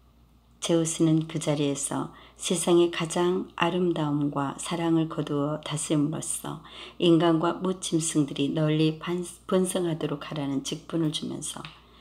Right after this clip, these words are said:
아프로디테를 주신의 대열에 넣어주었다.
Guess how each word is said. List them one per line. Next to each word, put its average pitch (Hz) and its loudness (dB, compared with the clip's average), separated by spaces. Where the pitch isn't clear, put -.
아프로디테를 156 -2
주신의 - -2
대열에 143 -4
넣어주었다. 151 -8